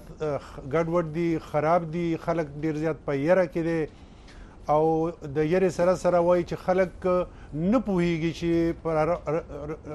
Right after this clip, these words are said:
را روانه ګنټه کې، ورځ کې به <clears throat> دوی ته څه پیښیږي. بیا د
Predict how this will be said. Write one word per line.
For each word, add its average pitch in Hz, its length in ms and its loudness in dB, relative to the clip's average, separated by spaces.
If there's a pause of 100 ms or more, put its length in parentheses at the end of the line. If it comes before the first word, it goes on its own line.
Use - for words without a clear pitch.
را 151 140 0
روانه 175 540 2 (840)
ګنټه 151 380 2
کې، 170 160 0 (260)
ورځ 175 240 4 (120)
کې 165 240 0 (440)
به 160 240 0 (280)
<clears throat> 147 400 -10
دوی 220 120 2
ته 185 140 2
څه 214 200 -2
پیښیږي. 143 540 -2 (540)
بیا 214 640 8
د 175 40 2